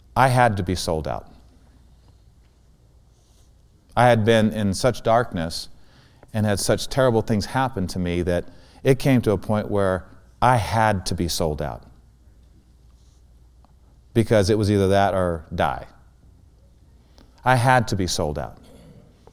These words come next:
I had to. I had to go to nursing homes and preach to the older people. I'm not in the ministry or anything. I'm not, I'm, I'm just a person just got into church.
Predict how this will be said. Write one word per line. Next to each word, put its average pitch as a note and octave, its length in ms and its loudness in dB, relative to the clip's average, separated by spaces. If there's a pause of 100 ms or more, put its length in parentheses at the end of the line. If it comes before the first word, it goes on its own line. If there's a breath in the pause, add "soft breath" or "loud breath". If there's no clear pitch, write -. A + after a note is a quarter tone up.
I A#2+ 140 4
had G2+ 600 0
to. C2+ 240 -4 (400 soft breath)
I A#2 140 2
had B2+ 440 0
to A2+ 80 -2
go F#2+ 140 -2
to F2 40 -2
nursing F2+ 320 -4
homes E2+ 340 -6 (220 soft breath)
and F#2+ 160 -4
preach F#2+ 300 -4
to F#2+ 60 -4
the E2+ 100 -2
older E2 220 -4
people. D#2+ 380 -10 (460)
I'm G2 200 0
not F#2 200 -2
in F#2 100 0
the F2 60 -2
ministry F2+ 460 -4
or E2+ 80 -4
anything. F2 300 -4
I'm F#2 160 -2
not, F2 260 -4
I'm, F#2 180 -4 (280 loud breath)
I'm G#2 140 -2
just F#2+ 180 -2
a D#2 200 -4 (1080)
person F2+ 600 -2
just - 220 -8
got F#2 200 2
into F#2 160 -2
church. C3 320 0